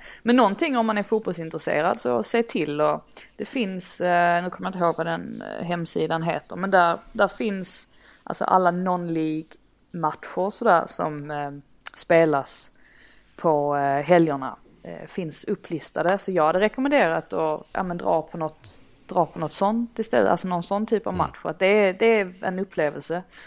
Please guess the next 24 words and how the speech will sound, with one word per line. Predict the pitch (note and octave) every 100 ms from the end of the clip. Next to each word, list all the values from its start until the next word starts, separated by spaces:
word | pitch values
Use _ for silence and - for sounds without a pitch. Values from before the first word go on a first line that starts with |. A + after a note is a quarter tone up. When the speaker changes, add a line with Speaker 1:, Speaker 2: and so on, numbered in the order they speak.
| - - -
Speaker 1:
Om | - D#3+
man, | D#3+ D#3 D#3
eh, | D#3 D3+ D3 G3
inte | F3 E3+
lyckas | E3 D#3+ D3+
få | E3+
biljetter | D#3 D#3+ - D#3+
till | -
någon | E3 D3+
Premier | - D#3+ D#3+
League-match | D#3+ D#3 D#3 - -
och | F#3
sådär, | - E3+
så, | - - D#3 D3+ D#3
eh, | D#2+ E3 - - - -
finns | - F3+
det | -
rätt | F3
många | F3+ A#2
Speaker 2:
Även | F#2+
Speaker 1:
planer | - F3+ F3 F3+ D#3+ -
att | -
spana | - F3 D#3+
in. | E3